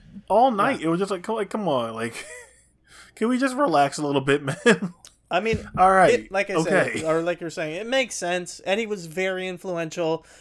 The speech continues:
Speaker 2: and the kids that were raised on Eddie are finally, are getting to this age where they're the top stars. You know what I mean? But yeah, it's, uh, I don't need an Eddie tribute spot in every match. Um, but luckily, <laughs> in the main event here, the actual,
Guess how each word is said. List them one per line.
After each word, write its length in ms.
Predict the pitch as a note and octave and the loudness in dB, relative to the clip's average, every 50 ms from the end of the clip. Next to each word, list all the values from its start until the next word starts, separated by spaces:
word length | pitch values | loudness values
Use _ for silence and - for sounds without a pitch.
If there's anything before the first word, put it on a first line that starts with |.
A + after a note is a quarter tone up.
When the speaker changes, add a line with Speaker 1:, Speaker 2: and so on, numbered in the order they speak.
| _ _ - | _ _ -6
Speaker 2:
and 140 | E3+ E3+ | -4 -4
the 60 | E3 D#3+ | -4 -4
kids 440 | - - G3 F#3+ F#3+ F3 D#3+ - - | -4 -2 0 0 0 0 -4 -6 -6
that 140 | F#3+ F3 D#3+ | -4 -4 -2
were 140 | D#3+ D#3+ | -2 -2
raised 420 | D3 C#3 D3+ D3 D#3 D#3+ D#3 D3+ - | -2 0 0 0 2 0 0 -2 -4
on 140 | E3 D#3 D#3 | -4 -4 -2
Eddie 260 | D3 D3 D3+ D3+ D3+ | -2 -2 0 0 -2
are 80 | C#3+ | -4
finally, 400 | C#3 - - D3 C#3+ C#3+ D3 D3 | -6 -6 -6 -6 -6 -6 -8 -8
are 100 | D3 C#3+ | -8 -8
getting 240 | B2+ C#3 C#3 D3 C#3+ A#2+ | -6 -6 -6 -6 -6 -8
to 100 | D#3 D3 | -10 -12
this 160 | C#3+ B2 D3+ | -10 -8 -6
age 340 | C#3+ C#3 C#3+ C#3+ C#3+ - - | -6 -4 -4 -6 -6 -10 -10
where 100 | C#3+ C#3 | -10 -8
they're 120 | C#3+ D3 | -8 -8
the 100 | C#3 C3+ | -10 -10
top 260 | - - D3 C#3+ - | -8 -6 -6 -4 -6
stars. 480 | - - D#3+ C#3 C3+ C#3+ C#3 C3+ - - | -8 -8 -6 -4 -4 -4 -6 -8 -10 -12
You 120 | E3 D#3+ | -10 -8
know 60 | D#3 | -6
what 100 | D3+ D3+ | -6 -4
I 80 | D#3 D3+ | -6 -6
mean? 240 | D3+ D3+ D3+ D3+ D3+ _ _ - - - _ _ - | -6 -8 -10 -10 -12 _ _ -20 -20 -20 _ _ -6
But 140 | E3 D#3 C#3+ | -4 -2 -2
yeah, 300 | D3 C#3 B2+ A#2+ B2+ - | -2 -2 -2 -4 -6 -8
it's, 260 | - F3 F3+ F3 - F#3+ | -6 -6 -6 -6 -4 0
uh, 300 | F#3 E3 D#3 D3 D3 D3 - - | 2 4 4 4 2 -2 -4 -4
I 80 | F#3 F#3+ | -2 -2
don't 180 | G#3 G#3+ F#3 | -2 -4 -4
need 180 | G3+ G#3 G#3+ G#3 | -4 -4 -4 -4
an 100 | G3 F#3+ | -4 -4
Eddie 240 | F#3 F#3+ F#3+ G3 E3+ | -4 -4 -4 -6 -8
tribute 320 | - F#3+ F3+ E3+ E3+ D3+ | -8 -8 -8 -8 -10 -12
spot 260 | - - E3+ D#3 D3 | -10 -6 -4 -4 -4
in 100 | C#3+ D3 | -4 -4
every 240 | D3 C#3 C#3+ C#3 C3 | -6 -6 -6 -8 -10
match. 460 | C3+ C3 C3 B2 A#2+ - - - - _ _ - | -8 -8 -8 -10 -12 -16 -18 -20 -20 _ _ -10
Um, 280 | - D3+ C#3+ C3+ B2 - _ _ _ _ _ _ _ _ _ _ _ _ _ | -8 -6 -6 -6 -8 -14 _ _ _ _ _ _ _ _ _ _ _ _ _
but 120 | - F#3+ G3 | -2 2 6
luckily, 600 | G#3+ B3 B3 B3 G#3+ G3+ F3+ F3+ G3+ B3+ A3+ - - - C4+ B3 | 6 6 6 4 0 2 2 2 0 -2 -6 -8 -8 -6 -4 -4
<laughs> 180 | - C4 - - | -2 -4 -2 2
in 440 | B3+ G#3+ A3 A3 - G#3+ G3+ A3 G#3 | 2 4 4 2 2 0 -2 0 0
the 80 | F#3+ | 0
main 220 | F#3+ G3 G3+ G#3 G#3 | 0 0 0 2 2
event 300 | G3+ F#3 G3 G3+ G3+ - | 2 2 2 0 0 -2
here, 400 | D3+ F3 E3 D#3 D3+ F3 F3 - _ _ - - | -6 -6 -4 -4 -6 -6 -10 -14 _ _ -18 -10
the 160 | E3 E3+ E3+ | -6 -4 -4
actual, 600 | F3 F#3 F3+ - - - F3 D#3+ D#3 D#3 D3+ - | -4 -4 -6 -8 -10 -12 -10 -8 -6 -6 -8 -10